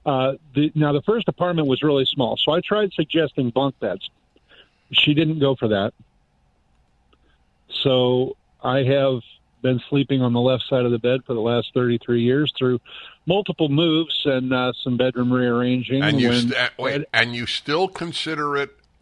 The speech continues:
Speaker 2: a compromise after thirty-three
Speaker 1: Well,
Speaker 2: years?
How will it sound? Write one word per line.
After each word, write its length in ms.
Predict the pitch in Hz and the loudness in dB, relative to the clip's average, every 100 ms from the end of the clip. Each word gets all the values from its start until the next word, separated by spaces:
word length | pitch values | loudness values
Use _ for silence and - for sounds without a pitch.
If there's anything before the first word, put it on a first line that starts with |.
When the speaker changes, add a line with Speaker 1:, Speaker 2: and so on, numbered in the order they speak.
| - | -6
Speaker 2:
a 80 | 117 | -6
compromise 880 | - 131 127 110 87 71 62 - - _ _ _ _ _ _ _ _ _ _ _ _ _ _ _ _ - | -4 -2 -2 -2 -4 -6 -10 -18 -20 _ _ _ _ _ _ _ _ _ _ _ _ _ _ _ _ -8
after 300 | 101 - 113 | -6 -6 -8
thirty-three 640 | - 123 127 139 - 214 | -4 -4 -4 -8 -8 -2
Speaker 1:
Well, 100 | 240 | 0
Speaker 2:
years? 360 | 233 143 156 | 0 -2 -4